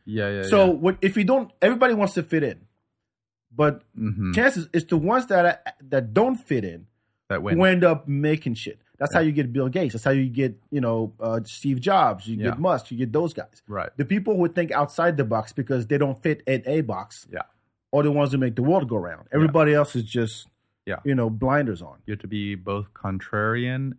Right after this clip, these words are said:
Speaker 1: and also correct.
Speaker 2: Exactly.
Speaker 1: Yeah.
Speaker 2: And if you don't fit, eh, that guy's weird. I don't wanna fuck with him.
Speaker 1: Yeah.
Speaker 2: Even though, actually, you might wanna fuck with him 'cause he might be
Speaker 1: Yeah.
Speaker 2: on some shit that you're not aware of.
Speaker 1: Yeah, that's the cost.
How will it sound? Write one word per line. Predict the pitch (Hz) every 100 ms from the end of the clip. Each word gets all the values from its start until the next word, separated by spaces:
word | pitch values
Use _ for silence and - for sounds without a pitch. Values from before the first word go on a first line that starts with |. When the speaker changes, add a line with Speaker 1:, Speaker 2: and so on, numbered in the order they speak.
| -
Speaker 1:
and | 98
also | - 92 92 95 92
correct. | 85 - 82 - - _ _ -
Speaker 2:
Exactly. | 120 113 104 - -
Speaker 1:
Yeah. | _ _ _ 135
Speaker 2:
And | 139
if | 139
you | 147
don't | 139 131
fit, | 196 202 143 _ _ -
eh, | 185 180
that | 170 156
guy's | 147 127
weird. | 113 117 107
I |
don't | 127
wanna | 120
fuck | 107 107 -
with | 101
him. | - - 95
Speaker 1:
Yeah. | 50 50 - -
Speaker 2:
Even | 170 160 151
though, | 143 131 127 117 _ _ _ _ -
actually, | 339 -
you | 311
might | 269
wanna | 359 320
fuck | - -
with | 135
him | 123
'cause | 143
he |
might | 143 190
be | 196
Speaker 1:
Yeah. |
Speaker 2:
on | 175
some | 160
shit | 147 180 143
that | 127
you're | -
not | 143 139
aware | 127 139
of. | 117 - - _
Speaker 1:
Yeah, | 120 113 _ -
that's | 113 -
the | 110
cost. | 120 110 -